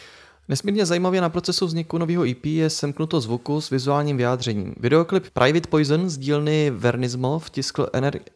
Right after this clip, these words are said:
enigmatickému projevu raperky ještě o stupeň temnější podobu takovýho C G I avatara.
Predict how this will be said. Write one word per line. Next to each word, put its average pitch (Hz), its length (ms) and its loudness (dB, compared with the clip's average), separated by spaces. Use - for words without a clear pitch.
enigmatickému 170 880 -2
projevu 143 440 0
raperky 135 440 -2
ještě 127 320 -2
o - 80 -4
stupeň 131 440 -2
temnější 117 500 -2
podobu 107 460 0
takovýho 123 460 0
C 120 160 -4
G 113 220 0
I 113 160 2
avatara. 101 460 -2